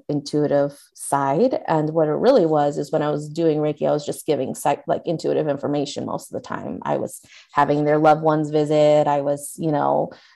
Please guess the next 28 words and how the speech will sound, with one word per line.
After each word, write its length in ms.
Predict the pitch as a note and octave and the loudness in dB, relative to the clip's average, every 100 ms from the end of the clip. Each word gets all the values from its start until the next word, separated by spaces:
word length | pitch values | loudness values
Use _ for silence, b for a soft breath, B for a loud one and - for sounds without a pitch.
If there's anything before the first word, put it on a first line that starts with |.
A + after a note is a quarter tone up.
| B | B
saying 300 | - D#3 D#3 | -2 0 2
what 140 | D3+ | 2
they 120 | D3+ | 0
struggled 440 | D3+ - D3 D3+ D3+ | 0 2 2 2 0
with, 160 | D3 | 0
what 80 | D3 | 0
I'm 140 | D3 | -2
seeing 540 | C#3+ - D3 D3 D3 D3 | -4 -4 -2 0 0 0
as 220 | C#3+ C#3+ | -2 0
what's 200 | D3 C#3 | -2 -2
coming 340 | - D3 D3+ | -4 -2 0
up 180 | D3 D3 | 0 -2
for 160 | - D3+ | -2 0
them. 460 | D3 D3 D#3 D#3 D#3 _ _ _ _ _ _ - - | 2 0 0 -4 -8 _ _ _ _ _ _ -20 -8
And 460 | E3+ D#3 D3+ D3+ D3+ - - _ _ _ _ _ _ _ _ | -2 -2 -2 -4 -6 -12 -20 _ _ _ _ _ _ _ _
so, 140 | - | 2
yeah, 200 | G3 F#3 | 6 8
that 140 | D#3+ E3 | 8 6
kinda 180 | G#3 E3+ | 2 0
started 460 | - E3 E3 E3 | 0 2 4 2
it. 300 | D3+ D3+ D#3 _ _ | 2 0 -2 _ _
And 160 | E3+ D#3+ | -6 -2
I'd 200 | D#3 D#3 | -2 0
say 160 | F#3+ | 2
I 80 | F#3 | 4
started, 560 | F3 - D#3+ D#3 D3+ D3+ _ - | 2 2 2 2 -2 -6 _ -8
like, 220 | C#3+ C3 | -8 -6
yeah, 220 | D3 G#2+ | -8 -10